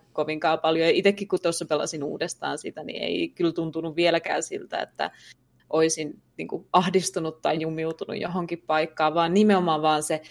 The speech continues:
exploraatio ja se, se niiden uusien bossien näkeminen ja niiden oppiminen ja niiden voittaminen, se tuntuu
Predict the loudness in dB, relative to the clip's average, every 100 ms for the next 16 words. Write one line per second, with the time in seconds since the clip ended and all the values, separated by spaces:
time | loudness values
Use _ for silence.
0 | -20 -20 _ _ 4 4 4 -8 _ _
1 | -2 0 2 4 4 2 -2 -2 0 2
2 | 2 2 0 -2 -8 -6 0 0 0 0
3 | 2 6 6 6 6 4 4 2 2 0
4 | 0 0 0 0 0 0 0 0 -2 -2
5 | -4 -4 -2 0 0 2 2 4 4 2
6 | 0 -4 -4 -4 -2 0 2 2 2